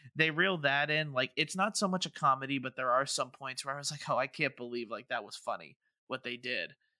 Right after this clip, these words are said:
But, uh, the, the reason I watched it is because it's, it is certified fresh on Rotten Tomatoes.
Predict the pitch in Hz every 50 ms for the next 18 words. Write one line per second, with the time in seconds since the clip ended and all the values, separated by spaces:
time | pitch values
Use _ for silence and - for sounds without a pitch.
0 | _ _ _ _ _ _ 139 135 135 131 127 120 - - _ _ _ _ _ _
1 | _ _ - 143 143 139 139 139 135 139 147 143 143 139 135 127 - - _ _
2 | _ _ _ _ _ _ - 160 156 170 180 180 202 190 180 165 143 131 143 165
3 | 175 - - 185 180 165 151 139 139 139 135 160 156 151 151 151 - - - -
4 | - - 143 139 139 151 165 160 - - 143 151 160 151 - 151 147 147 139 -
5 | - 156 160 156 - - 139 120 120 131 131 - - - - 127 123 135 123 110
6 | 80 65 - - -